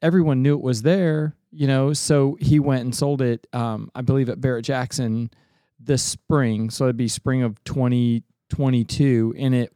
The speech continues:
went for, like, three hundred and thirty thousand dollars. So it broke the three hundred thousand dollar mark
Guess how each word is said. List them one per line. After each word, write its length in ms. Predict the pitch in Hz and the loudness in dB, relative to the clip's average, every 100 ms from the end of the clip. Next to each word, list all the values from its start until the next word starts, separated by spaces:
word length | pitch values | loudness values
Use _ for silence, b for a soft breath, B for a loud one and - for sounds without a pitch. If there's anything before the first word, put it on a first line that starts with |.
| - 127 | -20 -14
went 280 | 127 147 - | -2 -2 -2
for, 80 | - | -6
like, 180 | 131 113 | -8 -10
three 440 | - - 156 151 | -16 -8 -2 2
hundred 400 | 135 139 131 131 | 2 0 -2 -2
and 120 | 117 110 | -4 -4
thirty 300 | 123 120 110 | -4 -2 -4
thousand 360 | 120 110 104 | -2 -4 -2
dollars. 320 | 110 107 101 - | -4 -4 -6 -4
So 100 | 135 | -4
it 60 | |
broke 360 | 123 139 165 - | 0 2 2 2
the 80 | 143 | -2
three 200 | - 143 | 2 0
hundred 220 | 131 123 | 2 0
thousand 320 | 120 113 107 | -2 -2 -2
dollar 220 | 113 107 107 | -4 -2 -2
mark 300 | 110 104 | -2 -4